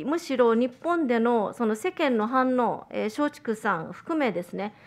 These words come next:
それに大変私は、あの、注目いたしました。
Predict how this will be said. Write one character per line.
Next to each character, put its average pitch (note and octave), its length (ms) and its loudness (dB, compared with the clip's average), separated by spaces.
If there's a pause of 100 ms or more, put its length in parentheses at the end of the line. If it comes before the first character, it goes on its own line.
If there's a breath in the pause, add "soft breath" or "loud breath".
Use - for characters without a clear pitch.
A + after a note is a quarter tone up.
(180 soft breath)
そ D#4+ 160 -2
れ F4 240 2
に E4+ 360 -2
大 D4 280 0
変 C4 380 0
私 A3+ 460 -4
は、 A#3 360 4
あ G#3 80 0
の、 G3 320 -2 (580 loud breath)
注 C4+ 220 -2
目 A#3 440 2
い G3 40 -6
た A#3 140 0
し A#3+ 100 -2
ま A3+ 120 2
し - 100 -16
た。 - 180 -4